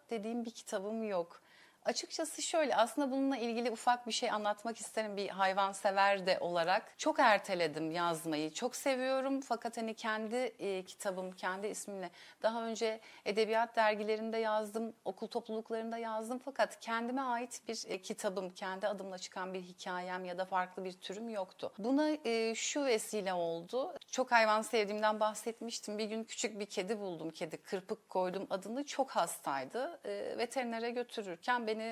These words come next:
ısırdı, tırmaladı vesaire. Ve tabii ki ben o an aşılarımı yaptırmamıştım.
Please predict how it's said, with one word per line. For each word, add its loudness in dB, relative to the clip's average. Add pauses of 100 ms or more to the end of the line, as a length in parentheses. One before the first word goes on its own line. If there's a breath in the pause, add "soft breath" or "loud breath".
ısırdı, -6
tırmaladı -4
vesaire. -4 (520 loud breath)
Ve -4
tabii -2
ki -4
ben 2
o 2
an 2
aşılarımı -2
yaptırmamıştım. -2